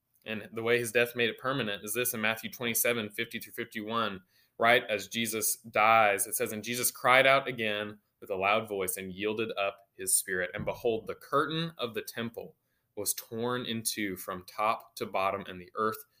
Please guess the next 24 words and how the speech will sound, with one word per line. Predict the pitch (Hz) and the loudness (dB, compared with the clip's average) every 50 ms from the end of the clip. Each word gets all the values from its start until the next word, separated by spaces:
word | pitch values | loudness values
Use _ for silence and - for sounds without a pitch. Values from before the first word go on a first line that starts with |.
| _ - | _ -10
shook, | - - - - 104 98 98 - - _ - | -8 -6 -4 -2 -2 -4 -4 -6 -16 _ -18
and | 101 101 95 | -12 -8 -8
the | 90 | -6
rocks | 87 90 90 92 95 101 - - - - - - _ _ _ _ _ _ | -4 -2 2 2 2 2 2 0 -2 -2 -2 -8 _ _ _ _ _ _
were | - 101 90 | -4 -2 2
split." | - - - - - - 104 101 92 87 - - _ _ _ _ _ _ _ _ _ _ - - _ - | 2 2 2 2 0 -2 0 0 0 0 -2 -6 _ _ _ _ _ _ _ _ _ _ -20 -20 _ -2
So | - 151 143 | 2 4 6
this | 131 123 - - | 6 8 6 4
curtain | - - - 170 175 139 143 139 | 6 8 10 10 10 8 6 0
that | 127 123 | 0 2
was | 123 131 - | 2 2 2
in | 139 143 | 2 0
the | 147 143 | 0 0
temple, | - 180 160 139 135 135 135 156 165 - - _ _ _ _ _ _ _ _ _ _ _ _ _ _ _ - | 2 2 2 2 4 6 4 4 4 2 -6 _ _ _ _ _ _ _ _ _ _ _ _ _ _ _ -6
remember, | 117 117 117 117 113 117 131 131 | -2 0 0 2 2 4 2 4
this | 120 117 120 - 135 | 4 4 2 4 4
is | 131 123 123 | 4 2 2
now | 127 123 123 127 123 | 2 4 4 4 4
the | 120 120 | 2 2
more | 123 131 135 131 127 127 | 2 6 8 8 6 6
permanent | - 170 165 151 131 117 117 110 | 6 4 6 6 4 2 0 -2
dwelling | 110 110 101 104 101 98 | 0 2 2 2 2 0
place, | - 117 113 113 120 - | 2 2 2 4 2 2
though, | - 113 104 101 95 | 2 4 4 4 2